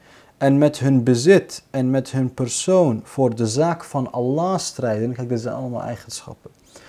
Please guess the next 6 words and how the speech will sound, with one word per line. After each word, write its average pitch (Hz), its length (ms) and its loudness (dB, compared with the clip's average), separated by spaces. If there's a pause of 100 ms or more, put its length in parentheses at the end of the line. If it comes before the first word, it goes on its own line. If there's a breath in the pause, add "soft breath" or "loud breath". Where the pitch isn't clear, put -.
(640 loud breath)
"hebben 170 540 8
in 156 200 2
de 143 140 6
ogen 175 500 6
van 123 240 0
Allah 147 600 2